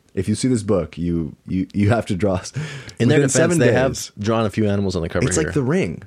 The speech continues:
Speaker 1: where if you don't, you die.
Speaker 2: Right. Oh, it's like, uh, chain email. If you don't pass this on, you will
Speaker 1: Bad luck.
Speaker 2: Bad luck. Bad luck on you.
Speaker 1: <laughs> Yeah.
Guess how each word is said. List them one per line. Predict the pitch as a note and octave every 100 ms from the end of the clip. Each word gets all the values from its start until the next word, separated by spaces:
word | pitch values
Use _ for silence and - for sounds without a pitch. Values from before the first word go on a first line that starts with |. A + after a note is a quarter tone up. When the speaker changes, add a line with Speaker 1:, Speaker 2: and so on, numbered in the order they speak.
| -
Speaker 1:
where | G#2+ G2
if | G2+
you | F#2
don't, | G2+ F#2 - -
you | E2+
die. | D#2+ D#2 C2 F2
Speaker 2:
Right. | G2+ F2+ E2 -
Oh, | G#2
it's | A2
like, | B2+ G#2+ -
uh, | G2+ F#2
chain | - A#2 G#2+
email. | G2+ F#2+ E2 D#2
If | -
you | F2
don't | F2+
pass | - F2 F2+
this | F2+ D#2+
on, | E2+ D#2+ D#2 D#2
you | D#2+ D#2
will | D#2+
Speaker 1:
Bad | E2 D#2+
luck. | E2 D2 -
Speaker 2:
Bad | E2+ D#2+
luck. | D#2 -
Bad | G2 C#3+
luck | C3+ D#3 - _ _ _ _ _ - _
on | - F2+
you. | F#2 F3 G#2 -
Speaker 1:
<laughs> | -
Yeah. | A2+ A2+ G#2+